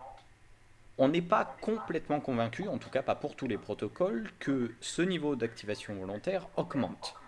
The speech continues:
avec l'entraînement. S'il augmente, c'est quand même assez faible.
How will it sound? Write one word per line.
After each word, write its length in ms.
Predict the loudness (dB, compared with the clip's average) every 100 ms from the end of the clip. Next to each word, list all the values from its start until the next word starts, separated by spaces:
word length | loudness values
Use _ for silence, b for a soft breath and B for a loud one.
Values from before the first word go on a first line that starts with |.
| -2
avec 280 | 0 0 0
l'entraînement. 500 | -2 -2 -4 -2 -6 -12 B B -10
S'il 360 | -6 -2 2
augmente, 500 | 2 2 -2 -2 -6 -10
c'est 180 | -4 -4
quand 140 | 2 4
même 300 | 6 4 -2 -6
assez 280 | -4 -2 -4
faible. 400 | -2 -4 -6